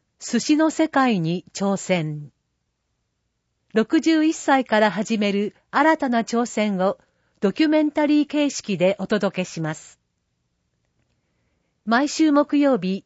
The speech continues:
最新動画配信中。ぜひご覧ください。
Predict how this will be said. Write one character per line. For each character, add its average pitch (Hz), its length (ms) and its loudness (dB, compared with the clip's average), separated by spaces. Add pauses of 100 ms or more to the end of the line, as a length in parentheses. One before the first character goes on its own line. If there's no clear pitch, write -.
最 285 320 0
新 294 300 0
動 269 260 2
画 170 280 0
配 226 220 -2
信 208 320 -6
中。 170 540 -8 (600)
ぜ 269 160 2
ひ 277 320 -2
ご 202 120 0
覧 208 200 -4
く 202 120 -8
だ 190 120 -2
さ 170 200 -8
い。 123 200 -12